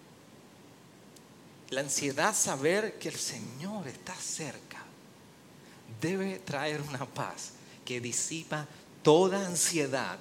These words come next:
sobre nuestra vida. Por eso, el regocijo en nuestra vida en tiempos de covid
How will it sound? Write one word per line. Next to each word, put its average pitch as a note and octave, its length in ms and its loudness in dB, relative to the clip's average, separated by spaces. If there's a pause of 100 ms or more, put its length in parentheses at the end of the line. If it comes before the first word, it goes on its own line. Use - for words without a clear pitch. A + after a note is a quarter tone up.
sobre G#2+ 460 -2
nuestra F#2+ 320 -10
vida. - 280 -14 (2250)
Por D#3 220 6
eso, C3+ 580 0 (580)
el C#3 140 2
regocijo C#3+ 680 0
en E3 100 -8
nuestra D3+ 360 -6
vida F3+ 240 -2
en C#3 160 -6
tiempos D#3+ 400 -4
de A#2+ 180 -2
covid E3 300 2